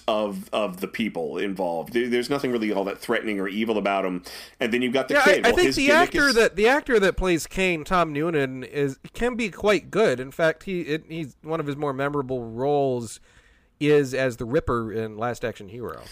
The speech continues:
Speaker 1: Well, he's doing the best he, he, he's doing the best he can with what he was given, but, but again, he's just a guy with a, a guy with a gimmick. So, like, the kid, his gimmick is he's a kid. The other guy, his gimmick is he's obsessed with Elvis for some reason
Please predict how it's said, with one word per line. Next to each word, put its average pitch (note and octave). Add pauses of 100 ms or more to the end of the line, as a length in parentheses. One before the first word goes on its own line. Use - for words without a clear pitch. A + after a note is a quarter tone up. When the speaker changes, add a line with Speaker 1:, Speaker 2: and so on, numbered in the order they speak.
(300)
Speaker 1:
Well, F3+
he's C#4+
doing A4
the D4
best G3+
he, F3
he, D#3+
he's C#3
doing G3
the C#3+
best D3
he D3
can C#3
with A#2+
what A#2+
he A#2
was F#2
given, G#2+
but, G#2+ (140)
but C3+
again, D3+
he's B2
just C3
a B2
guy A#2
with A2+
a, G#2+ (200)
a -
guy G2+
with G#2
a A2
gimmick. C3+
So, -
like, A2+
the -
kid, F#3+ (320)
his D#3
gimmick C#3+
is D#3
he's -
a E3
kid. A#2+ (180)
The B2+
other D3+
guy, E3+
his D3+
gimmick D#3
is F3+
he's C3
obsessed D3
with E3
Elvis E3
for A#2
some C#3+
reason F2+